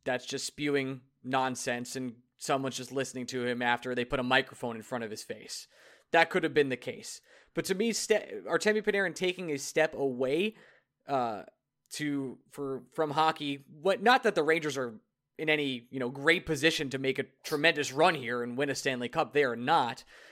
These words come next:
They're a team that is, uh, playing okay hockey, but will, are not cup contenders, is very strange because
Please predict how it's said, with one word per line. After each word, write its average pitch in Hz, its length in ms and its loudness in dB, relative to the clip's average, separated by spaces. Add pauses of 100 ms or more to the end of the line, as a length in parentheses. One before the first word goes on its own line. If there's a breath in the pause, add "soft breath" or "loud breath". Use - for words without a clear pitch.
(160 loud breath)
They're 120 180 0
a 113 40 -4
team 139 240 -4
that 127 140 2
is, 120 460 -2
uh, 120 140 -4
playing 156 280 -2
okay 139 200 0
hockey, 143 340 2
but 123 320 -2
will, 127 280 -4 (240)
are 123 120 -4
not 151 240 2
cup 147 180 0
contenders, 147 580 0 (500 soft breath)
is 165 140 2
very 214 360 6
strange 151 600 0
because 147 420 2